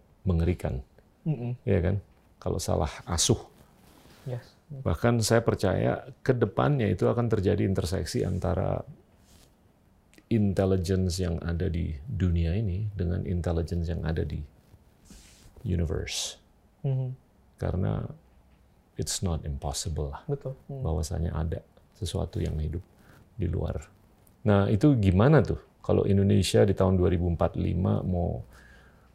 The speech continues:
Speaker 1: keren banget lah. Seluruh dunia tuh udah fanatik mengenai dangdut.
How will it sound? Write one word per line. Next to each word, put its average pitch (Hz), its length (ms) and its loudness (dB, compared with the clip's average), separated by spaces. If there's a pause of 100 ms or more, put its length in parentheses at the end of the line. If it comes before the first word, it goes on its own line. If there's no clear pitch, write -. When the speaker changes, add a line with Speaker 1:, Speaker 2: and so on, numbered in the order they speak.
Speaker 1:
keren 90 480 4
banget 92 320 2
lah. 90 160 2
Seluruh 98 400 4
dunia 95 400 4
tuh 98 160 4
udah 85 520 4 (680)
fanatik 90 640 0
mengenai 90 320 2
dangdut. 87 640 2